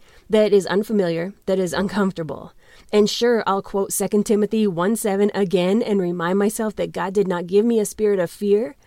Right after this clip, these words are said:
And I will also put on my big girl pants and take action with boldness, even when I am scared or unsure, even when it is uncomfortable. I am bold,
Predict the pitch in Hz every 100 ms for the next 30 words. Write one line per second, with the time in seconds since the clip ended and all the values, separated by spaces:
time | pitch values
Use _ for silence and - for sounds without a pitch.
0 | _ - - - 247 294 277 233 226 214
1 | 226 269 247 214 - - 277 - - 226
2 | 240 226 226 196 220 226 220 214 - 196
3 | 208 254 - 220 220 - 254 254 - 233
4 | - 240 220 202 233 - 208 233 226 202
5 | 233 - - _ 254 277 311 311 320 320
6 | 330 339 - 233 165 160 214 233 220 226
7 | 226 233 175 156 - - - 262 302 294
8 | 294 285 277 302 - 226 - 208 175 165
9 | 156 156 - - - _ 208 254 220 170
10 | 175 185 202 247